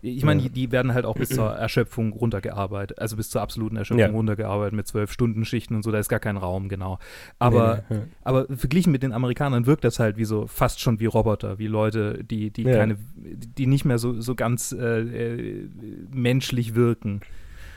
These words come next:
Speaker 2: Mhm, mhm, ja.
Speaker 1: Und dann kommt es einfach nur die nächste Stufe quasi dieser,
Speaker 2: Ja,
Speaker 1: dieser,
Speaker 2: ja.
Speaker 1: äh, Vollautomatisierung der Arbeit. Insofern,
Speaker 2: <laughs> Die
Speaker 1: äh,
Speaker 2: einzige Art, wie du eine,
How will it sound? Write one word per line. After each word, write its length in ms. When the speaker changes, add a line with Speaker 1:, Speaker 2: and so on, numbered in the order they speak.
Speaker 2:
Mhm, 320
mhm, 280
ja. 80
Speaker 1:
Und 140
dann 140
kommt 220
es 160
einfach 200
nur 120
die 120
nächste 360
Stufe 460
quasi 460
dieser, 460
Speaker 2:
Ja, 160
Speaker 1:
dieser, 440
Speaker 2:
ja. 100
Speaker 1:
äh, 40
Vollautomatisierung 720
der 140
Arbeit. 500
Insofern, 760
Speaker 2:
<laughs> 280
Die 80
Speaker 1:
äh, 20
Speaker 2:
einzige 480
Art, 220
wie 120
du 220
eine, 260